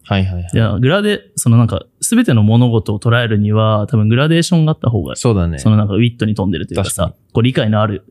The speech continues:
Speaker 2: じゃん。
Speaker 1: はいはいはい。
Speaker 2: 何？その、白人、黒人じゃなくてみたいな、
Speaker 1: そうだね。
Speaker 2: 最近の話で言ったらね。
Speaker 1: うん。
Speaker 2: じゃなくて、みたいな、その、国で見るべきだし、そもそも国ってなんだっけみたいな。
Speaker 1: うん。
Speaker 2: もう、一人一人個人、一個人じゃんみたいな。
Speaker 1: はいはいはい。
Speaker 2: っていう風に考えるってことは重要だっていうことも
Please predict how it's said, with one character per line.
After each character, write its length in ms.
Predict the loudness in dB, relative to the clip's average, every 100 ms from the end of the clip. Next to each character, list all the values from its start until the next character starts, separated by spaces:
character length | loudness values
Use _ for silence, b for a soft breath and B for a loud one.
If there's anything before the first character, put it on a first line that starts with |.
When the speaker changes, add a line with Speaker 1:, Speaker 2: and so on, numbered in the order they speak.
| -16
Speaker 2:
じ 100 | -16
ゃ 40 |
ん。 40 | -16 _
Speaker 1:
は 120 | -4
い 60 |
は 60 | -2
い 20 |
は 60 | 0
い。 60 | -2
Speaker 2:
何？ 120 | -4
そ 120 | -4
の、 60 | -4
白 260 | -6 -4
人、 220 | -2 0 -2
黒 260 | -2 -2
人 260 | 0 2 2
じ 80 | 0
ゃ 40 |
な 100 | -4
く 80 | -6
て 80 | -4
み 20 |
た 60 |
い 40 | -2
な、 40 |
Speaker 1:
そ 60 | -2
う 20 |
だ 60 | -4
ね。 40 |
Speaker 2:
最 200 | -4 -4
近 100 | 2
の 60 | 2
話 220 | 2 -2
で 100 | -2
言 80 | 0
っ 40 |
た 20 | 2
ら 80 |
ね。 120 | 2 0
Speaker 1:
う 20 |
ん。 40 | _ _ _ _ _ -2
Speaker 2:
じ 100 | 0
ゃ 40 |
な 120 | 2
く 120 | 0
て、 260 | -2 -2 0
み 100 | 0
た 120 | 0
い 20 |
な、 160 | -6 -8
そ 140 | -8
の、 80 | -8
国 260 | -2 0 2
で 140 | 2
見 120 | 2
る 80 | 2
べ 120 | 0
き 80 | -2
だ 100 | -4
し、 120 | -4
そ 100 | 0
も 80 | 0
そ 100 | 0
も 100 | -4
国 220 | -2 -2
っ 60 | 0
て 100 | 0
な 100 | 0
ん 60 | 0
だ 60 |
っ 40 | -4
け 120 | -8
み 100 | -6
た 60 |
い 40 | 0
な。 120 | 2
Speaker 1:
う 40 |
ん。 200 | 4 2 -2
Speaker 2:
も 120 | -2 -2
う、 20 |
一 200 | 0 0
人 120 | -2
一 180 | -2 0
人 140 | 0
個 140 | 0 2
人、 160 | 2 0
一 160 | -4 -2
個 100 | 0
人 160 | 2
じ 100 | 0
ゃ 40 | 0
ん 40 |
み 100 | -2
た 100 | -4
い 40 | -6
な。 120 | -4
Speaker 1:
は 100 | 0
い 40 | 0
は 60 |
い 20 |
は 60 | 0
い。 40 |
Speaker 2:
っ 20 | 0
て 60 |
い 60 | 0
う 20 |
風 100 | 2
に 180 | 2 2
考 300 | 2 2 2
え 80 | 2
る 60 | 0
っ 20 |
て 100 | 0
こ 60 |
と 60 | 2
は 40 |
重 160 | 2 2
要 120 | 2
だ 80 | 0
っ 100 | -2
て 80 | -2
い 40 |
う 20 |
こ 80 | -2
と 100 | 2
も 280 | 2 2 -2